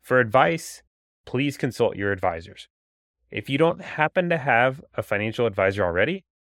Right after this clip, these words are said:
I happen to know a firm that's absolutely fantastic. It's actually the firm I started and currently run now, Wren Financial Planning.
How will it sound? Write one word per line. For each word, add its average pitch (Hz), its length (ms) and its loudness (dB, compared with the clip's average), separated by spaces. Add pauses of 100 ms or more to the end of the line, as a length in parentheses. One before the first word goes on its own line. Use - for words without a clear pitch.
(100)
I 87 100 -8
happen 82 380 -4
to 95 80 -6
know 98 220 0
a 95 40 -4
firm 113 280 -2
that's 113 220 -8 (120)
absolutely 139 400 0
fantastic. 165 760 -2
It's - 140 -10
actually 98 300 0
the 107 100 -2
firm 101 380 -4
I 98 100 -6
started 98 440 -4
and 98 180 -6
currently 98 340 -6
run 104 300 -4
now, 101 400 -4
Wren 95 220 -4
Financial 98 360 -4
Planning. 156 360 0